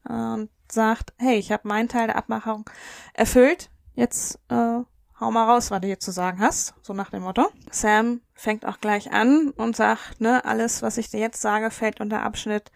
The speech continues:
elf C neun oder elf C Strich neun des Gesetzes für nationale Sicherheit." Pete kann das nicht genau fassen, denn, äh, Frauen mit Laserwaffen und glühenden Augen sind wohl nach elf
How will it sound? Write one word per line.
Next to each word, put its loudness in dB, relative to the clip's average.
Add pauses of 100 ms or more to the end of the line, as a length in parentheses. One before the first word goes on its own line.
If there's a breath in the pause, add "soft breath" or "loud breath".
(460 loud breath)
elf 2
C 0
neun 4 (500)
oder -8
elf -2
C 0
Strich -8
neun 4
des 0
Gesetzes 2
für 2
nationale 2
Sicherheit." 4 (120)
Pete 6
kann 2
das 4
nicht -2 (220)
genau 6
fassen, 2
denn, 2
äh, 4
Frauen 4
mit 6
Laserwaffen 6
und 2
glühenden 8
Augen 4
sind 0
wohl 0
nach 0
elf 2